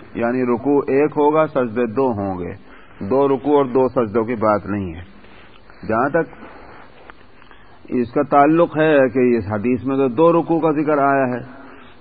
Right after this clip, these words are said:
تو پھر اس کا جواب یہ ہے کہ آگے حدیث آ رہی، اس میں تو تین رکوع کا بھی ذکر ہے، تو پھر اگر شوافع کو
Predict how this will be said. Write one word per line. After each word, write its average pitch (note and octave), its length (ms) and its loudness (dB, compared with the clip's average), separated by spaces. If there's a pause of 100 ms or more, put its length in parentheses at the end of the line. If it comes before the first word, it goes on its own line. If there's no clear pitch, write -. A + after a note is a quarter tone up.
تو B2 100 -2
پھر C3 460 2
اس - 340 -6
کا C3 120 -2
جواب A#2+ 420 2
یہ B2+ 140 2
ہے C3+ 120 0
کہ B2 160 -4
آگے A#2+ 400 0
حدیث A#2+ 320 -2
آ A#2 180 2
رہی، C3 200 2
اس A#2 140 -2
میں A#2 100 -4
تو A2 100 -2
تین A2 300 -4
رکوع A2+ 220 0
کا B2+ 100 -2
بھی C#3 140 -2
ذکر D3+ 240 -6
ہے، F3+ 80 -12 (640)
تو A2+ 120 -4
پھر B2 140 0
اگر A#2+ 220 0
شوافع A#2 520 0
کو C3 360 0